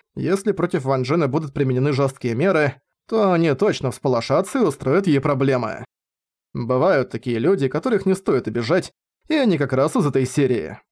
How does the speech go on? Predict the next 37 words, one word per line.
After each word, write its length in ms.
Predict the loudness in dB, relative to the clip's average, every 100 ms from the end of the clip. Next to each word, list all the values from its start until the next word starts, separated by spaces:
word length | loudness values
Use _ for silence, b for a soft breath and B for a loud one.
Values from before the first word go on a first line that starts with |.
| _ -8
У 80 | -4
нее 280 | -2 0
же, 120 | 2 0
в 60 |
свою 260 | 0 2 2
очередь, 360 | 2 0 0
есть 180 | 0 0
свои 260 | 0 2 2
обязанности, 840 | 2 0 0 0 -2 0 0 0 _ _ _
и 80 | 0
она 200 | 2 2
не 120 | 2
может 260 | 2 2 0
целыми 320 | -2 0 0
днями 280 | -2 0 0
заниматься 500 | 0 0 0 -2 0
лишь 180 | 0 0
вопросом 440 | 0 -2 0 0
Ван 180 | 2 0
Джена. 480 | 0 -2 -2 -8 -16 _ _ _ _ -8
К 80 |
тому 320 | -4 -2 0 2
же 140 | 2
она 200 | 2 2
уже 200 | 2 2
устала 500 | 0 -2 -2 0 0
от 100 | 0
этого. 460 | -4 -4 -6 -8 -10 _ _ _ _
Послышался 640 | -6 -2 0 0 0 -2
стук 220 | -2 -4
в 80 | -4
дверь, 340 | 0 0 0 -2 _
и 140 | -6 -2
Кашавэнь 460 | -2 2 2 2
разрешила 500 | 0 -2 0 2 2
гостю 320 | 2 0 0
войти. 500 | 0 0 -2 -4 -4